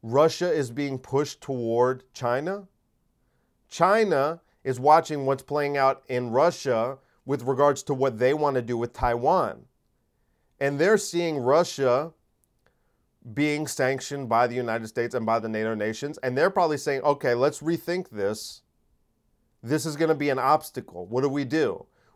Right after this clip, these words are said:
We need to formulate our own kind of international banking system with our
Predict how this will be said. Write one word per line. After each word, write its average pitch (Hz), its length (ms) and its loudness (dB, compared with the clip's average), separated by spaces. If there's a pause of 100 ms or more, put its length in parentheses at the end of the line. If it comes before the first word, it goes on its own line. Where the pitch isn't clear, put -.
We 139 180 -2
need 160 160 0
to 165 100 0
formulate 147 680 2
our 131 240 4
own 147 360 2
kind 127 300 0
of 113 240 -2 (1900)
international 139 760 0
banking 131 440 -2
system 127 360 -4
with 120 200 2
our 139 300 6